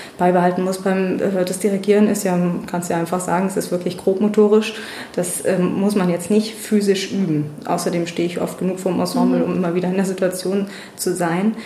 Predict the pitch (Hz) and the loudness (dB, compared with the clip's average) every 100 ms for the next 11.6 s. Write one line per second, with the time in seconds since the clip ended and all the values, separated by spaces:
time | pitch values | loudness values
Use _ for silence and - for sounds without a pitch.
0 | - - - 196 196 190 190 214 214 220 | -14 -16 -2 0 2 2 4 4 4 4
1 | 240 240 214 208 208 165 165 190 220 - | 4 4 4 4 2 -6 -2 -2 0 0
2 | 247 254 254 - 175 208 226 226 214 208 | 0 0 0 -2 0 4 4 4 2 4
3 | 214 214 202 185 208 208 214 214 - 165 | 4 2 0 0 -2 0 0 0 -4 -6
4 | - 160 - - - 185 185 175 - 196 | -4 -6 -6 -10 -6 -4 -2 -4 -2 0
5 | 208 208 208 - - - - 180 202 185 | 2 2 0 -10 -6 0 2 0 0 -2
6 | 180 185 202 185 170 175 175 - - 190 | 2 2 2 -2 -2 -2 -2 -4 -2 2
7 | 247 226 220 220 220 214 196 180 180 180 | 4 4 4 4 4 4 2 -2 -4 -6
8 | - 180 180 175 175 - - - - - | -6 -2 0 0 -2 -8 -16 -18 -18 -20
9 | - 185 165 170 175 180 175 175 180 180 | -4 0 2 2 0 0 0 0 0 2
10 | 175 180 - 185 175 175 180 180 175 175 | 0 -4 -4 -2 0 2 0 0 -2 0
11 | 170 - 165 165 185 208 | -2 -4 -4 0 0 0